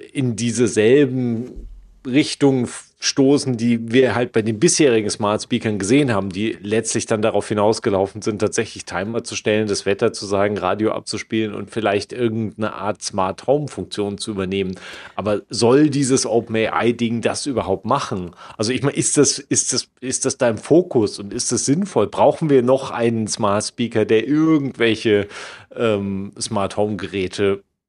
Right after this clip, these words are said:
vielleicht schalten kann, vielleicht auch nicht? Also ich, da werden wir ja erstmal sehen, was, was sich Apple da jetzt ausgedacht hat und wo sie da irgendwie mit Siri, A I und dann neuer Hardware hinwollen. Und das Faszinierende ist halt,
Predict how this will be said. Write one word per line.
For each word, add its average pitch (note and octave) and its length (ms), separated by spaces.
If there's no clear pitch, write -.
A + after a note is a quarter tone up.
vielleicht C3 640
schalten A2+ 520
kann, A2+ 240
vielleicht A2 460
auch - 200
nicht? A#2+ 340
Also F#2 720
ich, A#2+ 300
da B2+ 240
werden B2+ 180
wir C3+ 80
ja C3 160
erstmal A#2 320
sehen, C3+ 280
was, - 420
was - 200
sich A#2+ 140
Apple A2+ 280
da G#2+ 120
jetzt G#2 320
ausgedacht A2 520
hat G#2 160
und F#2+ 240
wo G#2+ 100
sie G#2 140
da G#2+ 120
irgendwie G#2 220
mit G2 160
Siri, A2 720
A G#2+ 200
I A2+ 100
und A2 340
dann A2 280
neuer G#2 360
Hardware G#2 340
hinwollen. F2+ 720
Und F2 240
das - 100
Faszinierende D#3 680
ist E3 160
halt, C3+ 200